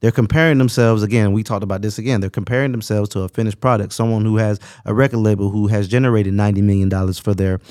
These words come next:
record label that they're signed to. You are an up-and-coming artist,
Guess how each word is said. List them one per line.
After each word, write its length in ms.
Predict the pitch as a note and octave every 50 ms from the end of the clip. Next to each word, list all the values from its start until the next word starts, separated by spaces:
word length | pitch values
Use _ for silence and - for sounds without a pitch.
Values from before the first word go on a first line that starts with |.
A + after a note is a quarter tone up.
| - - - - -
record 240 | A#2 A#2 A2 - G#2
label 220 | G#2+ G#2 F#2+ G2+
that 160 | G2+ G2+ G#2
they're 120 | G#2 G#2 G2
signed 400 | - - - A2+ A#2+ A2 G#2 G2
to. 240 | - G#2 F2+ F2+ F2 -
You 440 | - G#2 G#2+ B2+ C#3 C#3 B2 A2 G#2
are 240 | - G#2+ G2+ G2+ G2+
an 180 | - - G#2+ G#2+
up-and-coming 500 | A2 G#2+ - - - C3+ D3 D3+ C3+ A#2
artist, 380 | G#2+ G#2 G#2 G2+ G#2 - -